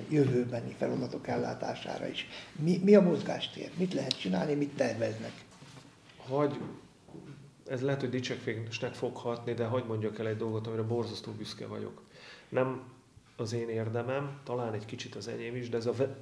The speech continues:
Speaker 2: a mostani somogyi vezetői karnak, a vezetői, a rendőrségi vezetői körnek az érdeme. Egy belső felmérést csináltunk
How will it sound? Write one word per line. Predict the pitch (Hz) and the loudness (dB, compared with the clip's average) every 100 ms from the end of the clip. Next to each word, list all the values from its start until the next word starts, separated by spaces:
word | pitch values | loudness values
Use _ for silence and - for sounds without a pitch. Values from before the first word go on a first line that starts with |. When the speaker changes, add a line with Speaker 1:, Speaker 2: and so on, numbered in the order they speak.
| - | -8
Speaker 2:
a | 123 | -6
mostani | 127 143 143 131 117 | 0 2 2 0 -2
somogyi | - 123 113 113 | -2 -2 -2 -2
vezetői | 110 110 104 110 107 104 | -2 -2 -4 -6 -6 -6
karnak, | - 107 104 104 101 | -4 -4 -4 -6 -6
a | 104 104 104 | -6 -6 -6
vezetői, | 113 110 110 107 110 | -4 -4 -4 -6 -4
a | |
rendőrségi | 110 120 104 117 107 | -2 0 0 -2 -4
vezetői | 107 110 110 110 | -4 -6 -6 -8
körnek | 113 113 110 113 | -6 -6 -6 -8
az | 117 107 | -8 -8
érdeme. | 104 110 110 117 113 - - - - - - | -8 -6 -6 -6 -8 -14 -16 -16 -16 -14 -10
Egy | 110 | 0
belső | 127 160 - 135 | 6 6 6 2
felmérést | - 143 131 120 120 | 2 2 2 0 0
csináltunk | - 135 127 117 127 | -2 -2 -2 -2 -4